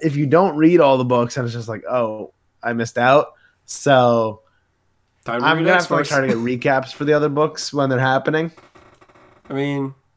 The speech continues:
Speaker 2: shout out Comic Savior on Instagram. He tends to post all the X-Men <laughs> stuff. So
Speaker 1: Yeah,
Speaker 2: that's
Speaker 1: that's
Speaker 2: how
Speaker 1: true.
Speaker 2: I saw that, uh, Professor X was supposedly assassinated, but he was shot in the head,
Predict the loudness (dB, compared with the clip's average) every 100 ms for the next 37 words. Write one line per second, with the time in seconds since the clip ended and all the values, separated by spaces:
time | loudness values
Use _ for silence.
0 | _ _ _ _ _ _ _ -14 -8 -4
1 | -4 -4 -2 -2 -4 -4 -2 -2 -4 -4
2 | -6 -8 -8 -8 -6 -8 -10 -6 -4 -2
3 | -2 0 0 -2 -2 -2 0 2 2 2
4 | -8 -4 -4 -4 -6 -6 -6 -14 -6 -2
5 | 0 2 6 6 6 4 6 8 10 8
6 | 6 6 6 6 4 2 2 -2 _ _
7 | -8 0 0 0 -4 -14 -8 -6 -4 -6
8 | -6 -10 -6 -8 -6 -6 -4 -6 -4 -4
9 | -4 -6 -6 -8 -10 -2 -2 -2 -10 _
10 | -20 _ -6 -2 -2 -2 -2 -2 -4 -6
11 | -6 -6 -6